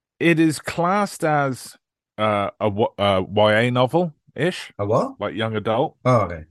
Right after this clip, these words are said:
Speaker 1: It's a bit classed as that, but it's a lot darker than that.
Speaker 2: Yeah, yeah, very, very anti-religion, um, vibe happening there. Anti, like, it, it seemed like the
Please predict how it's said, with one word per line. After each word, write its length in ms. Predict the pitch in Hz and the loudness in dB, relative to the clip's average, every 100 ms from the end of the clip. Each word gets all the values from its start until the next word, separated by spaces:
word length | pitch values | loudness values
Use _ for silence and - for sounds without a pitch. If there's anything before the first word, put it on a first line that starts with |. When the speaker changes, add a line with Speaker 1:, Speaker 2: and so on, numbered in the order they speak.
| - | -6
Speaker 1:
It's 140 | 131 | -2
a 60 | 165 | 2
bit 180 | 208 - | 2 2
classed 360 | 190 175 - | 0 0 -2
as 100 | 147 | -2
that, 220 | 156 135 110 | 0 0 0
but 120 | 117 | -6
it's 200 | - 135 | -8 -6
a 40 | |
lot 640 | 127 127 127 135 127 139 | -2 0 2 2 2 -4
darker 500 | - 110 110 107 - | -2 0 2 -2 -6
than 220 | 87 82 76 | -12 -12 -12
that. 180 | 71 - 90 - | -14 -16 -20 -10
Speaker 2:
Yeah, 400 | 117 127 120 90 82 - | 0 2 2 0 -6 -6
yeah, 220 | 107 104 104 | -4 -4 -8
very, 680 | - 110 101 127 127 123 113 104 101 | -14 -14 0 4 4 2 -2 -6 -2
very 440 | 123 120 117 110 | 0 0 -2 -2
anti-religion, 1400 | 120 117 - 113 107 104 98 107 110 104 98 95 90 87 - | -4 -4 -4 -6 -6 -8 -6 -4 -4 -4 -6 -8 -8 -10 -12
um, 400 | 90 90 87 87 _ _ _ _ _ _ _ | -10 -10 -10 -14 _ _ _ _ _ _ _
vibe 340 | 107 95 92 | -4 -4 -4
happening 480 | 92 104 90 90 87 | -8 -8 -8 -10 -8
there. 300 | 90 87 87 _ - | -6 -6 -8 _ -4
Anti, 400 | 117 120 120 101 - _ _ | -2 0 -2 -4 -10 _ _
like, 180 | 107 104 | -8 -8
it, 180 | 135 139 _ - - | -10 -14 _ -20 -12
it 80 | |
seemed 400 | 120 - 151 151 | -8 -4 0 0
like 180 | 131 107 | 0 -2
the 260 | 95 95 | -6 -10